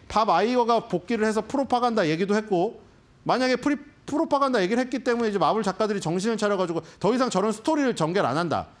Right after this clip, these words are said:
그리고 흥행 수입으로도 저런, 저런 흥행 수입으로 한다면 사실 마블 유-, 유니버스에서는 사실 퇴출당해야 마땅하죠. 그렇기 때문에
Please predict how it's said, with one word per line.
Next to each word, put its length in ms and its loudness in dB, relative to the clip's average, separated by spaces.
그리고 200 0
흥행 280 0
수입으로도 500 0
저런, 400 -2
저런 260 0
흥행 220 0
수입으로 320 -2
한다면 340 -2
사실 320 -4
마블 300 -2
유-, 180 -2
유니버스에서는 1120 -2
사실 320 -4
퇴출당해야 720 0
마땅하죠. 640 -2
그렇기 300 0
때문에 480 0